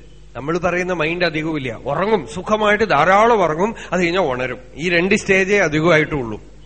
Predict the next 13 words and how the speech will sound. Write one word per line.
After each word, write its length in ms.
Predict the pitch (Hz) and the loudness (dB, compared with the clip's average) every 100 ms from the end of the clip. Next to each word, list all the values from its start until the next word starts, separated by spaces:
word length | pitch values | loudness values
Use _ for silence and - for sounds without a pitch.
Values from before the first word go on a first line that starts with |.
| - - - - - - | -20 -20 -20 -20 -20 -6
വലുതാവും 680 | 135 147 180 208 214 233 226 | 0 0 2 4 4 4 2
തോറും 560 | 214 208 240 302 - - - - - | 2 4 2 0 -8 -18 -20 -14 -2
സ്വപ്നം 680 | 160 156 - 214 220 233 226 | 2 2 2 2 4 2 -2
എന്ന് 200 | 185 190 | -2 0
പറയുന്ന, 280 | 170 156 143 | 0 0 -2
മനോരഥം 840 | 127 135 180 202 214 208 196 202 | -2 0 4 6 4 2 0 -2
എന്ന് 120 | 202 | -2
പറയുന്നത് 400 | 185 156 156 165 | 0 0 0 0
വളർന്നു 420 | 180 123 131 143 | 0 0 0 -2
വരും. 360 | 135 95 - - - - - - - - - - - - | -4 -6 -10 -20 -20 -20 -20 -20 -20 -20 -20 -20 -20 -12
സൂക്ഷ്മ 440 | 175 - 175 175 151 139 | -10 -10 -8 -4 -4 -4
ശരീരം. 340 | 117 104 87 - - - - - - - - - - - - - - - - 131 | -6 -8 -12 -20 -20 -20 -20 -20 -20 -20 -20 -20 -20 -20 -20 -20 -20 -20 -8 0
വയസ്സായി 720 | 147 190 - - 269 226 220 | 2 2 0 -4 2 2 2